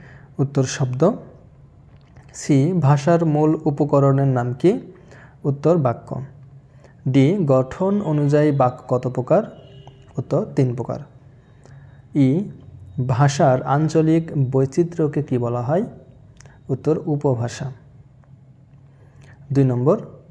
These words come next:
সন্ধি বিচ্ছেদ করুন। এ, তৃষ্ণার্ত, তৃষ্ণা যোগ ঋত, সংরক্ষণ, সম যোগ রক্ষণ। সি, লবণ,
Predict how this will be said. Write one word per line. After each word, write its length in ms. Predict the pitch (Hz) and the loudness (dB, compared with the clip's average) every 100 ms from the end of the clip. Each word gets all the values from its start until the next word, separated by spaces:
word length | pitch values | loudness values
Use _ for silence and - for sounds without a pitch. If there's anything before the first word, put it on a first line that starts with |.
| - - - | -20 -20 -20
সন্ধি 380 | - 151 151 147 | -6 -2 0 0
বিচ্ছেদ 360 | 147 131 - 127 - | 0 0 -2 -4 -2
করুন। 340 | 123 170 240 - - - _ - - - - - _ - | 0 0 -2 -10 -20 -20 _ -20 -20 -20 -20 -20 _ -2
এ, 300 | 139 127 170 - - | 0 2 0 -2 -2
তৃষ্ণার্ত, 680 | 143 - 135 123 - 147 226 - - - - - - | -2 0 -2 -4 -2 -2 -2 -8 -20 -20 -20 -12 -2
তৃষ্ণা 500 | 156 143 160 165 - 147 | -2 0 -2 -2 -2 -2
যোগ 380 | 131 131 127 139 | 0 2 0 0
ঋত, 420 | 135 127 127 151 208 - - - - - - | 0 0 0 -2 -2 -8 -20 -20 -20 -20 -20
সংরক্ষণ, 640 | - 143 131 123 123 - 180 240 - - - - - - - - - - - - - | -4 -2 0 0 -2 0 0 -2 -10 -20 -20 -20 -20 -20 -20 -20 -20 -20 -20 -20 -16
সম 680 | - - 151 151 151 156 143 | -8 -2 0 0 -2 -2 0
যোগ 360 | 135 127 127 | 2 2 0
রক্ষণ। 640 | 139 120 120 - 147 208 - - - - - - - - - - - - | -2 -2 -4 -4 -2 -2 -6 -16 -20 -20 -20 -20 -20 -20 -20 -20 -20 -16
সি, 400 | - - 139 139 202 - | -10 -2 0 0 -4 -6
লবণ, 480 | 139 127 123 147 226 | 0 2 2 0 0